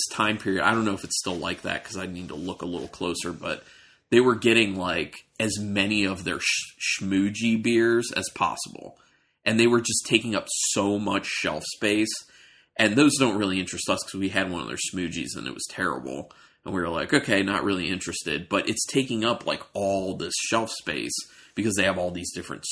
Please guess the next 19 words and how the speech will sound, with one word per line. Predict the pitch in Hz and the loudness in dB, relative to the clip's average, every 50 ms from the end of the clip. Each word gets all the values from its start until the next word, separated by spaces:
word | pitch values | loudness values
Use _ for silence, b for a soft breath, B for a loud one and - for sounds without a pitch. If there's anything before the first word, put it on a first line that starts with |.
| - | -4
smoogies | 95 95 98 98 90 80 78 78 - | -2 0 0 0 -2 -4 -6 -6 -4
by | 87 92 90 | -4 -4 -4
one | 90 98 95 98 90 85 90 | -4 -6 -6 -6 -6 -6 -8
brewery. | 90 - 107 147 165 139 95 67 58 52 50 - - b b b b b b b b b b b b _ - | -2 4 6 6 6 6 4 2 -2 -6 -8 -10 -14 b b b b b b b b b b b b _ 0
Um, | 104 98 90 90 76 69 69 69 - _ _ - | 2 2 2 2 0 -2 -6 -10 -14 _ _ -4
but | 117 110 | -2 4
there's | - 123 110 - - | 4 4 4 4 4
so | - 127 | 4 4
many | 120 123 120 110 107 | 4 4 4 4 4
other | 107 101 92 | 2 0 0
breweries | 92 113 123 127 113 95 95 95 - | 2 4 4 6 6 4 2 0 -2
that | 98 92 | -2 -2
are | 92 90 | -2 -4
just | 87 95 87 - - - _ _ _ _ _ - | -4 -6 -8 -8 -10 -12 _ _ _ _ _ -4
blocked | 110 92 98 95 90 - - - | 0 2 2 2 2 0 0 -2
out. | 92 82 73 71 76 - - - _ _ _ _ _ _ _ _ _ _ _ | -2 -2 0 -2 -4 -4 -6 -12 _ _ _ _ _ _ _ _ _ _ _
Like, | - 110 104 98 92 - - - _ _ _ _ _ | 6 6 6 6 4 0 -8 -18 _ _ _ _ _
where's | - 104 104 101 107 - | -8 -2 2 2 2 2
the | - - | 2 0